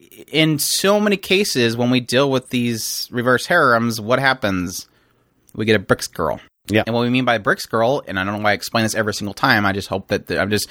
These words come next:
Speaker 1: afraid somebody's new to our <laughs> podcast and doesn't know what a, a, what our brick character is, quote unquote.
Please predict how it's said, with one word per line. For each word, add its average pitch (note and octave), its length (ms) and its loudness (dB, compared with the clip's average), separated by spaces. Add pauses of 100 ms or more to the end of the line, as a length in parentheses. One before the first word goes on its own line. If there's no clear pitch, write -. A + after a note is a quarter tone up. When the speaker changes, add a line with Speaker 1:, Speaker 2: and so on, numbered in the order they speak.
(180)
Speaker 1:
afraid A#2 420 0
somebody's A2 420 0
new G#2 220 0
to - 200 -4
our A2 100 2
<laughs> - 0 -
podcast B2 520 -2
and C#3+ 120 -2
doesn't C3 200 0
know C3 60 0
what B2+ 120 4
a, B2+ 100 0 (260)
a, C#3 100 0 (160)
what D3 140 4
our C3 100 4
brick - 440 -2
character A#2 400 0
is, G#2 260 2
quote - 180 0
unquote. G2 360 0